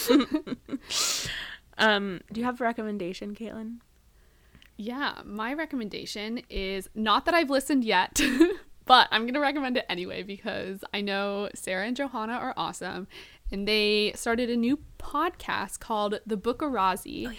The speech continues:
Speaker 1: I saw
Speaker 2: And it's a
Speaker 1: that.
Speaker 2: wo-, weekly book club, and it looks amazing. And there's two episodes out already. One's called Woman President, so that's the book they read for that episode.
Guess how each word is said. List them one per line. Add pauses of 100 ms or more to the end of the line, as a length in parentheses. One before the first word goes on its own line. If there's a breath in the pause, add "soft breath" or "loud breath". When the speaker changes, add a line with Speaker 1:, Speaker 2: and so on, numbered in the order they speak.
Speaker 1:
I
saw
Speaker 2:
And
it's
a
Speaker 1:
that.
Speaker 2:
wo-, (100)
weekly
book
club,
and
it
looks
amazing. (220 loud breath)
And
there's
two
episodes
out
already.
One's
called
Woman
President,
so
that's
the
book
they
read
for
that
episode.